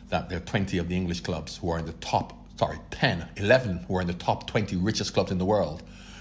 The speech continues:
Two of the clubs who are in the relegation posi-, uh, position. <laughs> So are you being rewarded for not doing well? Because that's the way football is in England. We complained about it when it was in Italy, when it wasn't regulated and all the best players were going to Italy.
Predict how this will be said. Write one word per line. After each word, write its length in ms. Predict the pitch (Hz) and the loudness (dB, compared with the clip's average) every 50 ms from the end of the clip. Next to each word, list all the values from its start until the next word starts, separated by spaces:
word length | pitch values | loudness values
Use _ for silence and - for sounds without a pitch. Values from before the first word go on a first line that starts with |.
| - - - - | -16 -14 -12 -2
Two 120 | - 123 | 0 2
of 80 | 104 98 | 2 2
the 60 | 95 | 2
clubs 220 | - 101 92 - | 2 0 0 0
who 160 | - 107 87 85 | -2 -2 0 2
are 160 | 87 87 87 | 2 2 2
in 80 | 92 90 | 0 -2
the 60 | 87 | 0
relegation 460 | 80 87 87 82 90 117 - - 101 | 0 0 0 2 2 2 2 2 2
posi-, 280 | 87 90 - - - - - - - - | 0 -2 -4 -6 -10 -12 -12 -10 -6 -6
uh, 60 | 101 - - | -6 -6 0
position. 420 | - - 87 95 - - - - 120 - - - - | 0 2 2 4 2 2 2 2 0 -2 -6 -10 -12
<laughs> 180 | - - - | -12 -10 -4
So 200 | - - - 123 | -2 6 8 8
are 60 | 110 113 | 10 10
you 100 | 110 101 | 8 6
being 160 | 101 107 107 | 4 4 4
rewarded 440 | 104 101 104 113 117 117 104 104 - | 4 6 8 8 8 8 8 4 2
for 120 | - 104 | 2 6
not 180 | 98 113 110 95 | 6 6 8 8
doing 200 | 117 123 127 123 | 6 6 6 6
well? 280 | 151 214 269 247 - - - | 6 4 4 2 -2 -8 -8
Because 200 | - - - - | 2 6 8 8
that's 100 | 110 - | 8 6
the 60 | - 107 | 6 4
way 80 | 98 | 2
football 320 | - - 98 92 104 101 98 | 2 2 2 4 4 4 4
is 80 | 92 | 2
in 80 | 95 98 | 2 2
England. 260 | 107 117 127 180 208 - - - - - | 2 2 2 0 0 -2 -6 -8 -6 -4
We 60 | 98 | -2
complained 380 | 95 - 98 92 - 139 127 127 | 0 0 0 2 4 4 6 6
about 220 | 127 127 117 110 104 | 6 6 6 6 4
it 80 | 98 | 2
when 100 | 87 104 | 0 2
it 40 | 101 | 2
was 120 | 95 95 98 | 2 2 4
in 80 | 170 | 2
Italy, 300 | 196 95 - 117 131 170 - - - - - - - | 2 2 2 2 0 0 -2 -6 -10 -14 -14 -10 0
when 340 | - 98 92 90 90 87 - - | 4 4 6 6 4 0 -2 -4
it 80 | - 90 | 0 4
wasn't 240 | 95 113 113 110 | 4 4 6 6
regulated 440 | 104 107 98 101 95 95 92 - 90 | 4 4 6 6 6 4 4 2 2
and 100 | 90 87 95 | 2 4 4
all 80 | 104 | 4
the 80 | 101 92 | 2 2
best 180 | 92 92 - - | 0 -2 -2 -2
players 140 | 107 92 107 | -2 -2 -2
were 40 | 101 | -2
going 140 | 117 110 113 | -2 -2 -2
to 120 | - 226 | -2 -4
Italy. 280 | 233 - 95 87 - | -4 -4 -8 -10 -12